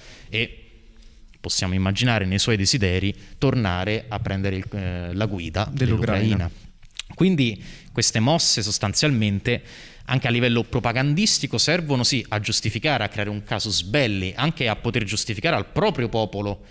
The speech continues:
Speaker 1: il perché di una determinata
Speaker 2: Certo,
Speaker 1: azione,
Speaker 2: sì.
Speaker 1: ma in realtà noi possiamo leggerle nell'ottica dei veri obiettivi. In questo caso, quando noi sentiamo parlare di denazificazione,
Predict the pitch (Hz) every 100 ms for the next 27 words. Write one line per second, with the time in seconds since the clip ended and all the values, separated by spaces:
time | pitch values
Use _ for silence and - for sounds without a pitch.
0 | - - 113 107 - 117 110 - 127 113
1 | 110 104 107 104 101 101 107 117 95 101
2 | 131 147 170 175 131 151 160 - 117 120
3 | 123 98 87 101 120 139 - - 139 123
4 | 98 - 110 104 104 107 101 101 - 95
5 | 82 98 - 139 160 123 110 127 110 101
6 | 107 131 117 107 117 104 113 110 98 101
7 | 101 113 117 101 107 - 147 - - 87
8 | 101